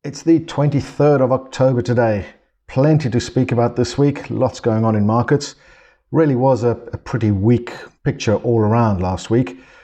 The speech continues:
Most of that driven by the geopolitical story. The concerns about what's going on in the Middle East saw markets turn into risk-off mode. The only asset really that did go up was gold.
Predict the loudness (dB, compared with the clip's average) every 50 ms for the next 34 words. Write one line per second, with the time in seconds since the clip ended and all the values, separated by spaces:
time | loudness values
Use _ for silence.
0 | _ _ -2 -2 -2 -2 -2 -2 0 0 -2 -2 -2 0 0 2 2 2 0 2
1 | 0 0 0 0 -2 -2 0 0 2 2 2 2 0 0 0 0 -2 -2 -4 -4
2 | -4 -4 -2 0 0 0 -2 -4 -8 -12 -10 -8 -6 -6 -6 -6 -2 0 2 2
3 | 2 0 0 -2 -2 -2 -2 -2 -4 -6 -8 -6 -4 -2 -2 0 2 2 2 0
4 | 0 0 0 0 0 2 2 4 4 2 2 -2 -8 -14 -14 -8 -4 -2 0 2
5 | 2 2 2 2 0 0 -2 -4 -4 -8 -12 -12 -14 -18 _ -4 -2 0 0 2
6 | 0 0 -2 -2 -4 -4 -2 -2 -2 -2 -4 -6 -8 -6 -6 -6 -6 -6 -6 -4
7 | -4 -2 -2 -2 -4 -6 -10 -16 _ _ _ _ _ _ _ _ _ _ 0 2
8 | 2 2 2 0 0 0 0 0 -2 0 2 2 2 4 2 2 0 0 2 0
9 | 2 2 2 0 0 0 -2 -2 -2 -2 -2 -2 -2 -6 -14 _ _ _ _ -2
10 | 0 2 4 4 2 2 -2 -8